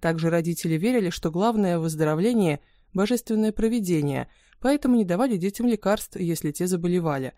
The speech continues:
Хотя, учитывая тот факт, что большинство препаратов того времени содержали ртуть, стрихнин, опий, морфий и героин, возможно, это только пошло на пользу. Когда сын заявил, что желает стать врачом, родители были шокированы,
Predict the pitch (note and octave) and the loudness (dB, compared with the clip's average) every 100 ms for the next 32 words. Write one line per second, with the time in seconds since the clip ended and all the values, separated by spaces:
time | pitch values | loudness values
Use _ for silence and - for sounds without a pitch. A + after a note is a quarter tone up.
0 | _ _ _ _ C4 C4 C4 - C4 A3 | _ _ _ _ -2 0 0 -2 0 0
1 | G#3 F3+ - A3+ - - F3+ E3+ - F3+ | 0 -2 -2 -2 -2 -4 -4 -2 -2 -2
2 | - A3 F#3 E3+ E3+ G3+ F#3 - F3 F3 | -2 -2 -2 -2 -2 -2 -4 -4 -2 0
3 | G3 F#3 E3+ - E3+ E3 G3+ F#3+ E3 - | 0 0 0 -2 -4 -2 0 0 -2 -2
4 | A3+ G3 - - - - G#3 - E3 G#3+ | -4 -4 -8 -20 -16 -2 0 0 0 2
5 | F3+ C#3+ - A3 - D#3+ D3+ F#3+ C4 - | 0 -2 2 2 2 0 0 2 0 -2
6 | D3+ - D3+ D#3 D3+ A#3+ C#4+ - _ _ | -4 -4 -2 -2 0 0 -2 -4 _ _
7 | F3 E3 G3+ G#3 G#3 - F3+ F3 F3+ E3+ | -4 0 0 0 0 -2 -6 -4 -4 -6
8 | F3+ E3 - D#3 D#3+ - C#3 C3 - - | -6 -6 -2 -2 -2 -2 -4 -6 -12 -16
9 | _ _ _ _ - A#3 B3+ D#4 - C4+ | _ _ _ _ -4 0 2 2 2 4
10 | G#3 G3 F3+ A3+ - F3+ F3 F3+ A#3 G3+ | 4 4 2 -2 0 0 0 0 0 0
11 | - E3+ D#3+ D#3 D3+ - C4 A#3 _ D#3+ | 0 0 2 0 0 2 2 0 _ -2
12 | D#3 F3+ F#3+ F3 D#3 D3+ C#3+ D#3+ - C4 | 0 0 0 -2 0 -2 0 -2 -2 -2
13 | G#3 D3 C#3 | 0 -2 -4